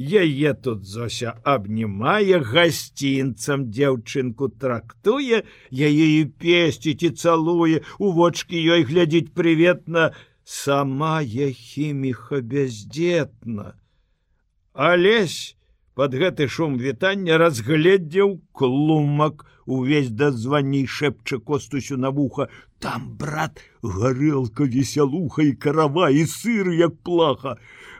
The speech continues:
Ой, калі б не ведаць таго страху, ось бы дзе можна пажывіцца. Але чакайце, даляжыцца, і каравая закаштую.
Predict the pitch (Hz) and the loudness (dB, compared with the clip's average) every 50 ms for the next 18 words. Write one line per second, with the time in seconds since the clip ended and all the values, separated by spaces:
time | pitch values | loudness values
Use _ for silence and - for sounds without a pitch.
0 | _ _ _ - 269 233 202 175 156 120 - 117 - - - - - - _ _ | _ _ _ -4 0 2 2 4 2 2 -2 -8 -18 -20 -20 -20 -20 -20 _ _
1 | _ - - 196 175 165 175 175 143 - - 135 135 131 127 143 185 180 131 131 | _ -6 -4 -4 -4 -2 -4 -6 -6 -6 -6 -6 -4 -2 0 0 0 0 2 0
2 | 165 185 170 131 143 156 151 143 - 175 170 123 135 160 156 - - - _ - | 0 0 0 2 0 0 0 -2 -2 -2 -2 0 0 0 -2 -2 -6 -12 _ -4
3 | 165 135 151 170 180 156 123 - 147 147 143 147 185 240 277 302 320 311 247 208 | -2 0 2 2 2 2 0 0 0 0 2 4 4 4 4 4 2 -2 -2 -4
4 | - - - - - - 175 165 - 165 170 170 170 170 170 165 156 127 101 139 | -8 -16 -20 -18 -6 -4 -4 -2 0 0 0 0 0 2 2 2 2 2 0 -2
5 | 156 147 117 - 156 151 117 95 131 147 139 123 131 131 117 - - - - - | -2 -2 -2 0 0 0 0 0 -2 -2 0 0 -2 -2 -2 -4 -8 -10 -4 -4
6 | 147 113 - - - - _ _ _ _ _ _ _ 110 107 104 110 117 110 - | -4 -4 -4 -10 -14 -16 _ _ _ _ _ _ _ -8 -8 -6 -6 -8 -10 -10
7 | 143 123 - - 220 180 143 139 139 135 120 120 123 110 110 113 107 110 - 127 | -12 -14 -14 -14 -10 -6 -6 -4 -4 -4 -2 -2 -4 -4 -4 -6 -8 -6 -6 -6
8 | 104 95 151 151 147 165 160 123 107 135 165 165 160 165 160 165 - - - 170 | -2 -2 0 2 2 2 2 2 2 2 2 4 4 2 0 -2 -8 -6 -6 -6
9 | 143 - - - - 135 135 - - 127 117 120 127 123 131 156 165 151 156 151 | -6 -6 -10 -6 -4 -4 -4 -2 -4 -4 -2 -2 0 0 0 2 2 2 0 0
10 | - 151 135 - 165 147 - - - _ 208 226 226 214 190 165 123 | 0 -2 -2 -2 -2 -2 -2 -6 -8 _ -6 -6 -4 -2 0 0 0